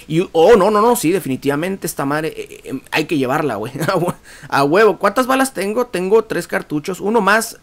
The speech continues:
eh, no hace daño, ¿no? Sería el crunch. Ahora vamos a ver la Smith and Wesson, güey. Güey, ¿alguien conoce? No, qué chingada. Ay, carnal, ¿por qué te, por qué quieres hacer ese tipo de preguntas si esta pinche gente de mierda, homo macacos, simios, culeros,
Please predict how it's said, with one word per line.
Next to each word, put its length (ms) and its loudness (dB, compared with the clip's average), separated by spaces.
eh, 180 -4
no 340 4
hace 260 0
daño, 360 -2
¿no? 240 -2
Sería 300 2
el 100 0
crunch. 300 -2
Ahora 140 4
vamos 180 -2
a 40 -2
ver 140 0
la 100 2
Smith 280 -6
and 80 -2
Wesson, 300 0
güey. 120 -4
Güey, 280 4
¿alguien 240 0
conoce? 460 -2
No, 240 -2
qué 100 -14
chingada. 340 -10
Ay, 260 -10
carnal, 320 0
¿por 120 -10
qué 80 -6
te, 160 -4
por 240 -6
qué 100 -8
quieres 200 -4
hacer 180 -4
ese 140 -8
tipo 240 -6
de 80 0
preguntas 420 -4
si 80 -8
esta 220 -10
pinche 240 -8
gente 320 -6
de 120 0
mierda, 320 -2
homo 140 -2
macacos, 540 -6
simios, 400 -4
culeros, 500 0